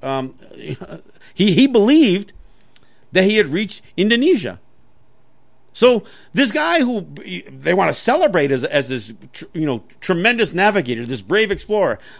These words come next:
Well, let's, let's, you know, uh, let's unpack that a little bit. He wasn't a brave explorer. He was a greedy individual who, who did this voyage believing he could, he could get rich. And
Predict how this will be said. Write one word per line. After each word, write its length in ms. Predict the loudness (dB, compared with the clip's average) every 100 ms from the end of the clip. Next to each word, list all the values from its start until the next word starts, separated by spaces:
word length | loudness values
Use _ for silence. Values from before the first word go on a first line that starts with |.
| -4
Well, 140 | 0
let's, 240 | 2 2 2
let's, 280 | 0 -2 -12 -20 -12
you 160 | -6
know, 300 | -2 -2 -4
uh, 220 | -10 -12 -12 -12 -10
let's 240 | -2 -2 0
unpack 460 | 0 0 0 0
that 180 | 2 0
a 40 | 0
little 180 | -6
bit. 240 | -8 -14 -14 -20 -20 -20 -20 -20 -20 -20 -20 -20 -20 -20 -20 -20 2
He 140 | 4
wasn't 240 | 6 4 2
a 40 |
brave 280 | 2 0 0
explorer. 560 | -6 -4 -2 -2 -4 -8 -20 -20 -20 -20 -20 -10
He 180 | 0 2
was 140 | 4
a 60 | 2
greedy 420 | 0 2 4 4
individual 600 | 2 4 4 6 2 2 -6 -12
who, 300 | 0 0 0 -2
who 280 | 0 0 -2
did 320 | 2 2 4
this 160 | -2
voyage 400 | 0 0 0 -2 -12 -8
believing 400 | 0 2 2 -2
he 260 | -4 -6 -6
could, 80 | -4
he 140 | -4
could 160 | -4 -2
get 160 | -4
rich. 480 | -4 -8 -8 -16 -18 -20 -20 -20 -20 -20 -20 -20 -20 -20 -20 -20 -20 -20 -20 -20 -20 -2
And 300 | 2 2 0